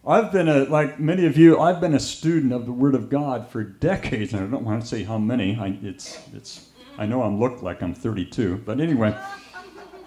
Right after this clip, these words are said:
But you can know the Bible in a textbook sort of way. You can know the Bible in a scholastic sort of way. But unless we're filled with the Spirit, we're not really gonna get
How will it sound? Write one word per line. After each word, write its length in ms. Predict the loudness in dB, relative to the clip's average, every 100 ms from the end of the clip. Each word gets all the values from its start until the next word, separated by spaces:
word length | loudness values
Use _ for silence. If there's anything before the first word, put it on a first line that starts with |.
| -20 -20 -20 -20 -20 _ _ _ -20 -2
But 600 | 4 4 4 -6 -18 -20 -20 _ _ _
you 400 | -4 8 12 12
can 320 | 10 0 0 2
know 340 | 6 6 6
the 180 | 4 -2
Bible 760 | 0 -2 0 -2 -2 -6 -8 -8
in 160 | -4 -2
a 140 | -4
textbook 760 | -6 -8 -8 -10 -6 -4 -4
sort 300 | -6 -6 -6
of 140 | -6 -12
way. 220 | -14 -14 -18 _ _
You 380 | 0 10 12 12
can 240 | 10 4 6
know 320 | 8 10 8
the 140 | 4
Bible 840 | -2 -2 0 0 -2 -4 -6 -10 _ _ _ _ _
in 140 | 2 2
a 40 |
scholastic 920 | 2 -4 -2 0 0 -6 -8 -10 -10
sort 260 | -8 -6 -4
of 160 | -6
way. 240 | -8 -8 -10 -16 _ _ _ _ _ _ _
But 120 | 2
unless 500 | 4 6 4 2 2
we're 140 | 2 2
filled 480 | 2 4 4 4
with 140 | -2 -2
the 100 | -2
Spirit, 500 | -4 -2 0 0 0
we're 180 | 2 2
not 580 | 2 0 0 -2 -4
really 280 | -4 2 2
gonna 320 | 4 2 2
get 640 | -2 -2 2 2 2 -4